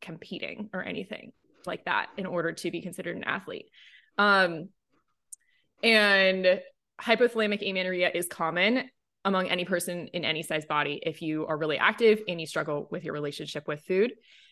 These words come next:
Um, and so we want you to be getting a regular period and, um, kind of starting to learn about maybe even some of those signs of ovulation as well.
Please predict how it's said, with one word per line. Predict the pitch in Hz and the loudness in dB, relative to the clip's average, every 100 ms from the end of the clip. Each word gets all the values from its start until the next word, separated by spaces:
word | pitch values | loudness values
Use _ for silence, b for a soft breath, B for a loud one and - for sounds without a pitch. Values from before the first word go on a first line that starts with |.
| b _ | b _
Um, | 190 190 180 165 156 - - | 4 6 8 6 2 -8 -2
and | 196 185 | 0 0
so | - - 185 175 170 | 0 4 8 8 6
we | 208 | 4
want | 202 196 196 | 4 4 4
you | 202 | 0
to | |
be | 196 | -2
getting | 175 165 156 156 | 0 0 0 -4
a | 156 | -4
regular | 160 156 156 156 | -4 0 0 -2
period | 165 156 151 170 269 320 - | -2 -2 0 2 2 2 -4
and, | 180 180 170 165 160 151 - | -4 0 0 0 -2 -6 -4
um, | 160 156 151 | -2 0 0
kind | 175 226 | 0 0
of | |
starting | 226 381 359 | 0 0 2
to | 262 | 0
learn | 180 170 180 | 2 0 0
about | 175 165 160 147 - _ | 0 2 2 0 -6 _
maybe | 175 175 196 | -6 -4 -4
even | 190 170 | -6 -8
some | 160 160 | -6 -4
of | 156 | -4
those | 147 | -4
signs | 143 147 | -4 -4
of | 156 | -6
ovulation | 147 151 147 139 135 - 190 254 277 165 | -6 -6 -6 -8 -8 -2 0 -2 -4 -8
as | 160 - | -6 -6
well. | 143 135 170 277 | 0 0 0 -4